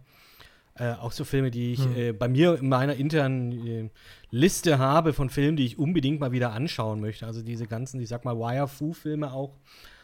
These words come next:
Speaker 1: ähm, hab ich auch, ja, viel Liebe für übrig auf jeden Fall. Aber darum, darum geht's jetzt hier nicht. Auf jeden Fall sind diese beiden Agenten aufeinander,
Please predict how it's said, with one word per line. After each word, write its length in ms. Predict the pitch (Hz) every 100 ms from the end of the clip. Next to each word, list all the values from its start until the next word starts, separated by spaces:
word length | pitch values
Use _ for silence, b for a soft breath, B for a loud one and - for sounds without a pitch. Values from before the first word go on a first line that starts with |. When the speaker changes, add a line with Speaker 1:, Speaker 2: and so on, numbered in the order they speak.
| B -
Speaker 1:
ähm, 680 | 131 127 127 127 127 120 -
hab 120 | 113 127
ich 120 | 120
auch, 200 | 117 - -
ja, 100 | - -
viel 220 | - 143 123
Liebe 200 | 120 110
für 140 | -
übrig 320 | 104 98 110
auf 140 | 107 107
jeden 160 | 101
Fall. 160 | - 98
Aber 140 | 110
darum, 200 | 107 120 B B
darum 180 | 147 135
geht's 180 | 139 113
jetzt 140 | 104
hier 100 | 104
nicht. 240 | 101 - - B B B B
Auf 140 | - 143
jeden 180 | 160 165
Fall 200 | 165 135
sind 240 | 151 160
diese 240 | 165 143 135
beiden 420 | 123 139 143 139 139
Agenten 480 | 131 123 135 156 143
aufeinander, 840 | 120 127 139 123 135 127 127 127